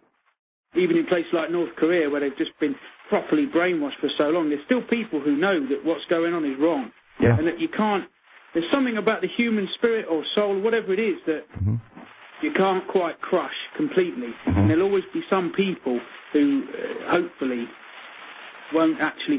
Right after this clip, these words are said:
Speaker 1: succumb to all the
Speaker 2: That's right.
Speaker 1: programming.
Speaker 2: Interestingly, Ma-, Madame Blavatsky, who was given the first Freemasonic, uh, charter for females, 'cause I had to get the women into them then too,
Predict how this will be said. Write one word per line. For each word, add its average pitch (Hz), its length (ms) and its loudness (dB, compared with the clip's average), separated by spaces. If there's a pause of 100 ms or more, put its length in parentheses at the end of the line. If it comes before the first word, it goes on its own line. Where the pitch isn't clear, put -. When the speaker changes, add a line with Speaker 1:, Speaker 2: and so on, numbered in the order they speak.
(120)
Speaker 1:
succumb 151 420 -2 (160)
to 151 60 0
all 147 160 4
the 143 180 2
Speaker 2:
That's 107 240 4
right. - 80 4
Speaker 1:
programming. 113 440 -2 (300)
Speaker 2:
Interestingly, 120 800 6
Ma-, 107 240 4
Madame 107 320 4
Blavatsky, 92 800 2 (160)
who 95 140 0
was 85 180 2
given 92 180 0
the 85 60 2
first - 320 -2
Freemasonic, - 1300 0
uh, 71 120 2
charter 104 460 2
for - 180 0
females, 85 600 2 (680)
'cause 90 140 -2
I 95 60 6
had - 20 0
to 95 100 4
get - 160 0
the 80 80 0
women 95 320 6
into 85 240 2
them 80 260 2
then 82 220 4
too, 113 260 0